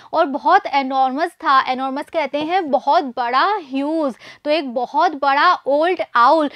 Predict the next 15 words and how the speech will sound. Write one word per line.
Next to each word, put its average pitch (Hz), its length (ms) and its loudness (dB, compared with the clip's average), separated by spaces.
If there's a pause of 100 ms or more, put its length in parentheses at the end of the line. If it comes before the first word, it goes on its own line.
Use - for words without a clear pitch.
(180)
जो 285 140 -2
कि 349 140 -2
बहुत 330 340 0
वाइज 247 400 0
था, 302 360 -2
वो 302 300 0
वहाँ 294 400 0
पेड़ 277 320 -4
पर 359 140 2
सबसे 381 460 -2
ऊपर 269 420 -2
बैठा 262 400 0
हुआ 247 220 0
था। 226 360 0 (320)
गुड। 277 420 2